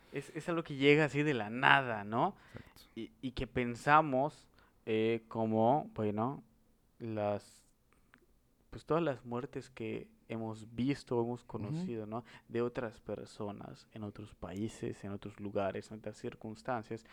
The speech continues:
Speaker 1: que nos hace pensar sobre, "¿y si hubiera sido yo?".
Speaker 2: Exactamente, o sea, por eso nos concierne la muerte del otro. Por eso no podemos pasarla por alto. Y sobre todo, a mí me gusta mucho esta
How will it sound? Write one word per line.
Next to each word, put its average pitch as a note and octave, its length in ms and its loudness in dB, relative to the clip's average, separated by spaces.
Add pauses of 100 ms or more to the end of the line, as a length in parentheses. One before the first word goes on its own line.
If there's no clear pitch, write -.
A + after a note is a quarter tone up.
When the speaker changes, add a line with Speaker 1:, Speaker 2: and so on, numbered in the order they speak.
(260)
Speaker 1:
que C3 100 -4
nos B2 160 -4
hace C#3+ 200 -6
pensar A2+ 840 -2 (400)
sobre, G2+ 580 -6 (1300)
"¿y A#2+ 60 -12
si - 120 -10
hubiera A#2 220 -8
sido A2 240 -8
yo?". A2 280 -6 (400)
Speaker 2:
Exactamente, C3 680 -6
o - 20 -20
sea, C3+ 120 -8
por B2+ 160 -6
eso D#3+ 100 -6
nos C#3+ 160 -4
concierne A#2 580 -2
la F#2+ 140 -4
muerte G2 360 -10
del F#2 180 -10
otro. - 260 -14 (680)
Por A#2 120 -2
eso B2+ 140 -2
no C3 120 2
podemos A#2+ 600 -4
pasarla G2+ 540 -10
por G2+ 240 -12
alto. A2 420 -8 (520)
Y B2 60 -8
sobre C3+ 280 0
todo, D#3 500 0 (1000)
a - 100 -8
mí B2 80 4
me C3 120 2
gusta B2 300 -4
mucho B2+ 420 -2
esta A#2 720 -6